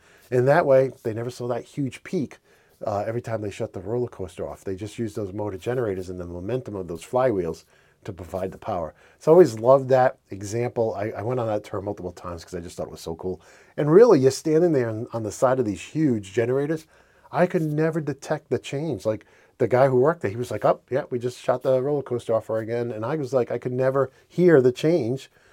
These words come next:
in the humming of the generators to tell that they switched from motor to generator and back. But in any case, that, that's my, uh, my story. And, uh,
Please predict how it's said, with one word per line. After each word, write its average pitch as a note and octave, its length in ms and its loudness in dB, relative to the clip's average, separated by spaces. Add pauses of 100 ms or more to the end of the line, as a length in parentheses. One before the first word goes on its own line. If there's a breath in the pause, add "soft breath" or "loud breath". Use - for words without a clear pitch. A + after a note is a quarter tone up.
(160 soft breath)
in B2 140 -2
the A2+ 80 0
humming D3+ 420 0
of G#2 140 -6
the A2 80 -8
generators A2 480 -4
to G2+ 100 -6
tell A#2 200 -4
that G#2+ 100 -8
they F#2 100 -4
switched - 320 -6
from F2 160 -10
motor G2+ 260 -6
to F#2 140 -4
generator F2+ 480 -6
and D#2+ 80 -10
back. E2+ 340 -8 (600 soft breath)
But D3+ 100 6
in D#3 100 2
any C#3 100 -2
case, A2 200 -2
that, D#3 180 6
that's D#3 220 6
my, B2+ 300 4
uh, G2 100 0 (140)
my A#2 140 -2
story. F#2 420 -4 (560 soft breath)
And, F2+ 360 -10
uh, F2+ 260 -8